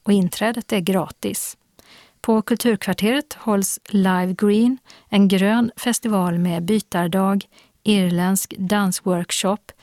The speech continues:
ett antal teaterföreställningar, författarsamtal och konserter. Grammis-nominerade hiphopparen Imanella uppträder där fredag från midnatt.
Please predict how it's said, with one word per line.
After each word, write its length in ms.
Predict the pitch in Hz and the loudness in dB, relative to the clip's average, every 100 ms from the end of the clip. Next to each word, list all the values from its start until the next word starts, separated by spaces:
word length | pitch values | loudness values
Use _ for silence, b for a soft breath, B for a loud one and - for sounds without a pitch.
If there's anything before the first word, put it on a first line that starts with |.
| b b - | b b -6
ett 160 | 220 | -2
antal 540 | 247 214 - 208 196 190 - | 2 2 0 0 0 -2 -4
teaterföreställningar, 1200 | 247 233 - 160 - 175 - 202 185 185 190 190 - b b b | -2 -2 -2 -8 -4 -4 -2 0 4 4 4 2 -4 b b b
författarsamtal 1080 | 190 165 196 - 180 - 185 180 233 240 254 | -4 -2 -4 -4 -6 -2 0 0 0 -2 -4
och 180 | - - | -10 -10
konserter. 800 | - 180 - 175 185 180 220 - _ _ _ B B B B B B B B B - | -4 -4 -2 -4 -4 -6 -8 -12 _ _ _ B B B B B B B B B -4
Grammis-nominerade 1160 | 208 214 233 214 196 - 196 190 190 190 190 190 | 2 2 4 4 2 4 4 6 4 4 2 0
hiphopparen 760 | 196 - 208 190 202 190 185 | 0 -4 -6 -6 -2 2 2
Imanella 840 | 202 214 196 190 214 202 185 214 240 | 2 2 4 4 4 2 0 -2 -2
uppträder 500 | 254 - 233 214 233 | -4 -4 -4 -2 0
där 220 | 220 208 | 0 -2
fredag 440 | 226 208 180 185 190 | -4 -4 -2 -2 -2
från 260 | 196 180 | 0 2
midnatt. 680 | 196 175 185 202 214 - - | 2 2 0 -4 -4 -16 -20